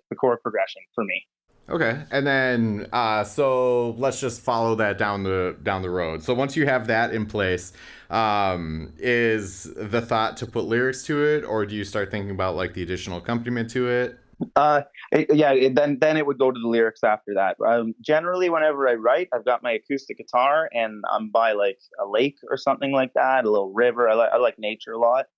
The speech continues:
Speaker 1: So that's generally where I would be, uh, writing. So yeah, it, it, it would go, you know, fr-, from the guitar to the lyrics, and then I'd move, I'd, I'd put everything else together once I get, uh, once I get in my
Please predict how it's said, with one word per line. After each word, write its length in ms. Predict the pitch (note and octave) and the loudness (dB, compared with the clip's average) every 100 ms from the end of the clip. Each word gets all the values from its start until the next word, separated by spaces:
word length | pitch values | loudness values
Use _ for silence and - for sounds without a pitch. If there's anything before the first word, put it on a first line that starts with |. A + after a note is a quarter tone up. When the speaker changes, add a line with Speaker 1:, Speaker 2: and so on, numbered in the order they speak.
| _ _ _ | _ _ _
Speaker 1:
So 400 | - - G#2+ G#2+ - _ _ | -6 0 2 2 -4 _ _
that's 380 | - A2 - - - A#2+ | 0 0 -2 -10 -18 -14
generally 640 | A2+ C3 B2 B2+ A#2+ A#2 | 0 2 2 0 0 0
where 280 | A2+ A#2 A2 | 2 4 4
I 100 | A2 | 2
would 240 | A2 G#2+ | -2 -4
be, 340 | A#2 A2 A2 G#2+ | -2 0 2 4
uh, 200 | G#2 G2 _ _ _ | 4 2 _ _ _
writing. 440 | G#2+ G#2 G#2 B2+ C3+ | 0 2 4 2 0
So 140 | A#2+ | 2
yeah, 160 | A2+ G#2 | 4 4
it, 220 | G#2+ A2 | 0 0
it, 100 | A#2 A2+ | 0 2
it 180 | A#2+ | 2
would 160 | A#2 A2+ | 2 2
go, 400 | A#2+ A#2 A#2 A2+ - - | 4 4 4 0 -6 -6
you 180 | A#2+ | 0
know, 240 | A#2 A2 A2 - | 2 2 -2 -2
fr-, 220 | B2 A#2 - | 0 0 0
from 120 | B2+ | 0
the 80 | A2 | 2
guitar 560 | A#2+ - A2 G#2+ G#2 | -2 2 4 4 2
to 80 | G#2+ | 0
the 120 | G#2+ G#2+ | 0 2
lyrics, 440 | G2+ G2+ G2+ - | 4 4 2 -2
and 100 | G#2+ | 0
then 180 | G#2+ G#2 - _ - | 0 -2 -10 _ 0
I'd 160 | A2+ A2 | 2 4
move, 260 | A#2 A#2 G#2+ | 4 4 4
I'd, 180 | A2+ A2 | 2 2
I'd 180 | A#2 A2 _ | 0 0 _
put 180 | - B2+ | 0 2
everything 400 | A#2+ A2 A2 A2+ | 2 0 -4 -2
else 220 | G#2+ G#2+ - | 0 -2 -2
together 340 | A2 G#2+ G#2+ | 0 2 2
once 200 | G#2+ G#2+ | 0 0
I 80 | A2 | 0
get, 180 | G#2 F#2+ - A2 | 0 -2 -4 0
uh, 180 | G2 G2+ _ _ _ _ _ _ | 2 0 _ _ _ _ _ _
once 220 | D3 D#3 | 0 2
I 60 | D3 | 2
get 160 | B2+ A#2 | 0 2
in 220 | C#3+ C3+ | 2 4
my 320 | C3 A#2+ G#2+ | 4 2 0